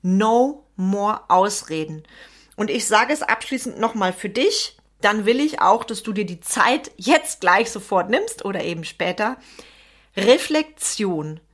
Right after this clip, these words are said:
macht für mich mindestens die Hälfte aus.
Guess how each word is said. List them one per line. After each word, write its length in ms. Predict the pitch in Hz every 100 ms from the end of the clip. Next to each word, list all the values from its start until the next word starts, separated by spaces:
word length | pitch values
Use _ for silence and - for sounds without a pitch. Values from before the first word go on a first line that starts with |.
| _ _ _
macht 400 | 185 214 - -
für 220 | - 233
mich 480 | 208 233 294 302 - -
mindestens 800 | 220 233 311 339 - 294 -
die 80 | 240
Hälfte 440 | 220 190 190 - -
aus. 380 | - - -